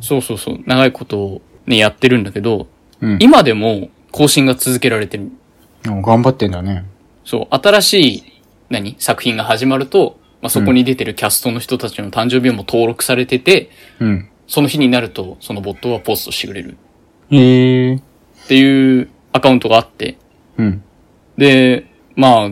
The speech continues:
Speaker 1: 僕が高校生の頃からずっとフォローして見てるんだけど、
Speaker 2: うん。
Speaker 1: これ、まあ、誰がね、更新してんのか知らないけど、
Speaker 2: うん。
Speaker 1: 全然非公式なわけよ。
Speaker 2: うん。
Speaker 1: 東映の人がやってるとかじゃないと思う。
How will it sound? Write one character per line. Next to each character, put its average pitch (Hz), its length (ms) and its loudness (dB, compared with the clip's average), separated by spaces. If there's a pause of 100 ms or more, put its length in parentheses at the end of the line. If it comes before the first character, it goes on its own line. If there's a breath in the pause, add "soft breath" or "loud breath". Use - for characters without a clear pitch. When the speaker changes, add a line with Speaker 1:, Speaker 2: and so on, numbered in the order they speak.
Speaker 1:
僕 123 340 -2
が 113 480 0
高 127 180 0
校 127 140 0
生 107 160 -6
の 104 100 -10
頃 104 180 -8
か 104 80 -12
ら 101 100 -10
ず 101 80 -14
っ 95 40 -14
と - 80 -20
フ 117 120 -4
ォ - 20 -2
ロ 104 80 -4
ー 101 60 -8
し - 60 -10
て 107 60 -10
見 113 140 -6
て 110 100 -8
る 104 100 -12
ん - 40 -16
だ - 80 -18
け 98 100 -14
ど、 98 240 -10 (320)
Speaker 2:
う 117 60 2
ん。 107 120 4 (920 loud breath)
Speaker 1:
こ - 180 -2
れ、 415 560 6 (540)
ま - 100 2
あ、 - 20 2
誰 254 220 4
が 117 140 2
ね、 165 280 -6 (320)
更 127 180 -2
新 131 160 2
し - 60 0
て 151 80 2
ん 135 40 2
の 101 80 -4
か - 80 -10
知 - 120 -4
ら 123 100 2
な 123 100 2
い 104 40 -4
け 104 120 -8
ど、 107 200 -4
Speaker 2:
う - 20 -20
ん。 - 120 -20
Speaker 1:
全 160 140 2
然 196 100 2
非 110 140 0
公 214 140 6
式 110 360 -4
な 98 140 -8
わ 98 80 -10
け - 100 -16
よ。 - 80 -18 (200)
Speaker 2:
う 139 40 4
ん。 135 40 6
Speaker 1:
東 135 140 6
映 135 40 4
の 117 80 4
人 - 160 0
が 98 60 -4
や 104 100 -4
っ - 40 -14
て 123 100 -4
る 123 100 -2
と 127 40 -4
か 113 120 -4
じ 104 80 -8
ゃ - 20 -6
な 110 120 -2
い 98 60 -6
と - 60 -14
思 - 100 -14
う。 - 40 -16